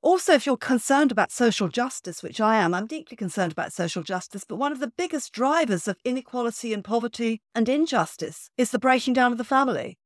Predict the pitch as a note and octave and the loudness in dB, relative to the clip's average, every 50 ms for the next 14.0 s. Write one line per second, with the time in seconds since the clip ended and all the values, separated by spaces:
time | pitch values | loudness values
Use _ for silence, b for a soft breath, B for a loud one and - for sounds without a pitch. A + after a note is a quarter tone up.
0 | _ _ _ - - - C#4 C4+ A3 D4+ D4 D#4 D4+ C#4 B3+ A#3+ A3+ F#3+ - C#4 | _ _ _ -6 0 2 2 6 6 6 6 6 6 4 4 4 2 2 -2 -4
1 | D4 - - - - B3+ D4 E4 E4 - - B3 A3 F#3 E3 - F#3 F3+ E3+ - | -4 -4 -8 -6 -4 -2 -2 -2 -4 -4 -2 0 0 2 0 0 -2 -4 -2 -2
2 | F3 D#3 D3 D#3+ - - F3 D#3 - E3+ E3 - F3 - - E3 D#3 D#3 D#3 D#3+ | -2 -2 -2 -4 -6 -8 -10 -10 -8 -10 -10 -10 -12 -14 -14 -12 -10 -10 -10 -10
3 | - - - E3+ D#3+ F#3+ F3+ - - - - D3+ D3 F3 - - _ _ _ _ | -12 -12 -12 -10 -8 -8 -10 -10 -10 -10 -10 -10 -10 -12 -14 -16 _ _ _ _
4 | _ _ - A#3 A3 - C4+ - - - D4+ D#4 D#4 - C#4+ A#3+ - B3+ A#3+ - | _ _ -4 -2 -2 -2 -4 -4 -2 -2 -4 -2 -2 -4 -4 0 0 0 0 0
5 | - - - - D4+ D#4 - C#4 - C#4+ A#3+ A#3 G3 E3+ D#3 - F3+ - A3+ G3+ | -2 -6 -2 -2 -2 -2 -2 -4 -10 -10 -8 -6 -6 -6 -6 -10 -6 -2 -2 -2
6 | F#3 F#3 - _ _ _ _ - G#3+ C4 D4 D#4+ F4+ F4 D#4+ C4+ C4+ C4 A3+ - | 0 -2 -6 _ _ _ _ 2 6 8 8 8 6 6 2 0 0 0 0 0
7 | - - C4 C4+ B3 - - B3+ B3 C4 C#4 - - - - B3 F#3+ F3+ E3+ F3 | 0 2 4 4 4 2 0 0 2 2 0 0 -4 -4 0 0 0 2 0 -4
8 | E3+ - G3+ F3+ E3 E3 E3 D#3+ E3 D#3+ D#3 E3 D#3 - F3 - A#3 - - - | -6 -4 -4 -2 -2 -2 -2 -2 -2 -2 -4 -4 -4 -6 -8 -8 -8 -8 -8 -10
9 | - - _ _ _ _ _ _ _ _ _ A3+ A3+ A3+ C#4+ E4 - - - - | -14 -16 _ _ _ _ _ _ _ _ _ -2 2 4 4 4 4 2 0 0
10 | C#4+ C4+ B3+ C4 A#3 B3 A#3+ - - C#4+ C#4+ B3 F#3 E3+ F3+ F3+ - A#3+ - - | 2 2 2 2 2 0 -2 0 2 4 4 6 4 4 2 0 -4 -8 -8 -8
11 | D#4 - - F#4+ F#4+ - - - - - A#3 G#3 F3 - E3 D#3+ - - F#3 E3+ | -10 -10 -8 -8 -8 -8 -10 -10 -4 -2 0 0 0 -2 -6 -8 -8 -8 -6 -6
12 | E3 D#3+ D#3+ E3 D#3+ - _ _ _ _ _ - G3 F#3 F3 D#3+ - - D#3+ - | -4 -4 -4 -4 -4 -8 _ _ _ _ _ -2 0 0 0 0 -2 -6 -8 -8
13 | - D#3+ - - - - _ - A3 A3 - - - A#3+ A3 F3+ C#3+ D#3 E3 | -8 -10 -10 -10 -14 -6 _ 0 2 2 0 -2 -4 -4 -2 -2 -2 -2 -4